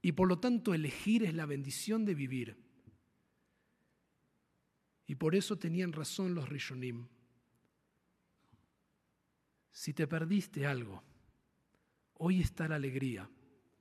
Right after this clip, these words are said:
de poder volver a contar el Omer, de poder decir amén a la brajá, de poder disfrutar y poder de ese momento y de esa manera,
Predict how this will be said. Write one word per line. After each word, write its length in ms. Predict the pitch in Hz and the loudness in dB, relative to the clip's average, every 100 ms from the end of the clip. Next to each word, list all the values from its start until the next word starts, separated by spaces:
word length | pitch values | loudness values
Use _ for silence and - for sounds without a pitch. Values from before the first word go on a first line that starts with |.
| _ _ _ - | _ _ _ -10
de 160 | 131 | -8
poder 600 | 123 139 135 165 180 190 - | -6 -4 0 0 0 -6 -10
volver 720 | 131 120 120 135 147 170 180 - _ | -6 -4 -2 0 0 -4 -8 -18 _
a 80 | 139 | -12
contar 640 | - 120 117 98 107 117 - _ _ _ _ | -8 -8 -6 -8 -8 -12 -16 _ _ _ _
el 160 | 131 120 | -8 -6
Omer, 280 | 104 95 90 - _ _ _ _ _ _ _ _ _ _ _ _ - | -8 -10 -16 -20 _ _ _ _ _ _ _ _ _ _ _ _ -6
de 120 | 147 | -2
poder 260 | 127 156 165 | 6 6 6
decir 320 | 151 - 170 | 2 0 2
amén 320 | 160 170 208 | 2 4 4
a 60 | 214 | 4
la 120 | 180 | 2
brajá, 420 | 151 143 - 127 113 _ _ _ _ _ _ _ _ _ _ _ _ _ _ _ - | -2 -4 -6 -8 -10 _ _ _ _ _ _ _ _ _ _ _ _ _ _ _ -6
de 120 | 143 | 0
poder 220 | 156 160 | 4 4
disfrutar 680 | 160 - 156 - 208 113 110 - - _ _ _ - _ _ _ _ _ | 2 -2 -4 2 2 0 -6 -16 -20 _ _ _ -20 _ _ _ _ _
y 100 | 156 | -10
poder 300 | 131 156 180 | 2 6 6
de 120 | 185 | 4
ese 180 | 185 - | 0 -2
momento 480 | 165 151 165 185 180 | -2 0 0 0 0
y 60 | 156 | 0
de 80 | |
esa 200 | 160 - | -2 -2
manera, 560 | 151 139 151 175 190 202 | -4 -2 0 0 -2 -6